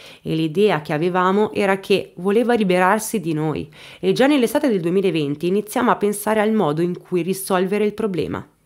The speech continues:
cioè ucciderla." Secondo i tre imputati, Laura Zigliani avrebbe tentato di ucciderli prima mettendo la candeggina nel latte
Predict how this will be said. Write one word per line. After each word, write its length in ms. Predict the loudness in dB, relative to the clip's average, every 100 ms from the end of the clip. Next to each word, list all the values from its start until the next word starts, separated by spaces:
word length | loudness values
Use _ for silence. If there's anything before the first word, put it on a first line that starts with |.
| _ _ _
cioè 240 | -2 0
ucciderla." 800 | 0 -2 -4 -4 -4 -6 -10 -12
Secondo 480 | -4 -2 2 4 4
i 60 | 2
tre 160 | 2
imputati, 720 | 0 0 0 2 2 0 -6 -8 _ _ _ _
Laura 460 | 0 2 4 2 0
Zigliani 640 | 0 2 2 2 0 -4 -2
avrebbe 420 | 2 4 4 2
tentato 460 | 2 0 0 0 0
di 100 | -2
ucciderli 600 | -4 -2 0 2 0 -2
prima 280 | -2 0 2
mettendo 500 | 2 2 0 2 2
la 220 | 0 0
candeggina 800 | 0 2 2 0 -2 0 2 4
nel 320 | 2 2 2
latte 580 | 0 -2 -8 -8 -8